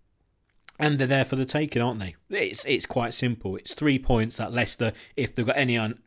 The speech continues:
idea about finishing in the top four, they need to be winning this game. It's, it's just an out and out. It needs to be three points. And again, at this point of the campaign, I don't care, and I don't think anyone really, to be honest,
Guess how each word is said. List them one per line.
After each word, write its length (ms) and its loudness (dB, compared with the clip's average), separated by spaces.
idea 440 -2
about 260 -6
finishing 340 -4
in 120 -8
the 60 -10
top 220 -10
four, 220 -8
they 160 2
need 240 2
to 80 -14
be 80 -2
winning 300 -4
this 160 -10
game. 340 -12
It's, 420 -4
it's 300 -8
just 220 -10
an 80 -8
out 220 -10
and 100 -14
out. 180 -14
It 140 -8
needs 200 -10
to 100 -16
be 60 -12
three 240 -14
points. 420 -8
And 160 0
again, 400 2
at 140 -4
this 160 0
point 340 0
of 60 -6
the 80 0
campaign, 600 -2
I 300 2
don't 400 0
care, 540 -2
and 160 2
I 60 2
don't 180 4
think 140 0
anyone 320 -2
really, 260 -4
to 100 -12
be 60 -2
honest, 320 -6